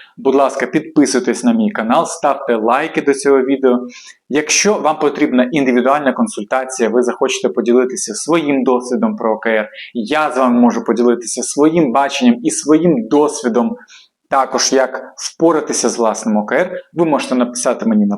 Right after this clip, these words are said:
пошту. Адреса моєї електронної пошти, ви знайдете її в описі під цим відео.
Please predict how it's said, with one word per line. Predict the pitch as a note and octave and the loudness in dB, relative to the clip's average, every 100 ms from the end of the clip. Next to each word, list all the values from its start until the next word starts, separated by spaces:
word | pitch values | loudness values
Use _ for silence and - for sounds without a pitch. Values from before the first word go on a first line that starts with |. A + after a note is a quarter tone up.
| - | 0
пошту. | F3 F#3+ - F#3 - - - - | 0 2 -2 -4 -6 -16 -20 -6
Адреса | C#3+ C#3+ D3 - | -2 0 -2 -2
моєї | C3 B2 A#2 A#2 A2 | 2 4 4 4 2
електронної | A2 - B2+ B2+ C3 | 0 -2 -2 0 0
пошти, | G3 G3+ - | 0 0 -2
ви | B2 | 2
знайдете | C3 B2+ C3+ A#2 - | 2 0 -2 -2 2
її | A2+ A2 A2+ - - _ - | 2 2 -2 -2 -20 _ -8
в | A2+ - - | -6 -6 2
описі | E3+ F#3+ F#3 - | 2 2 -2 0
під | D3+ D#3+ D#3 | 0 -2 -4
цим | - A#2+ G#2+ | -2 -2 -2
відео. | G#2 G2+ G#2 | -2 -4 -6